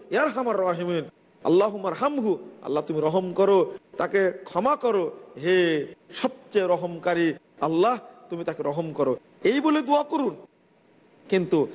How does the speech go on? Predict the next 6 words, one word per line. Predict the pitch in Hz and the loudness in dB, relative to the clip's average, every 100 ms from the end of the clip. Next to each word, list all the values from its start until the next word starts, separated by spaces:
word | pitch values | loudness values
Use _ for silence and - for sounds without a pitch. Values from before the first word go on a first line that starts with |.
| - - | -10 -6
আজকে | 151 - 151 | -6 -4 -8
বেদাতটা | - 123 220 - - | -2 0 -2 -4 -14
প্রতিষ্ঠা | 226 277 339 - | -18 -16 -14 -10
লাভ | 196 180 - | -8 -8 -8
করেছে, | 160 151 151 - _ _ | -8 -4 -6 -8 _ _
সুন্নাতটা | - - 170 165 160 - 156 175 180 _ - 151 | -12 -4 -2 -2 -6 -8 -4 -2 -4 _ -4 -2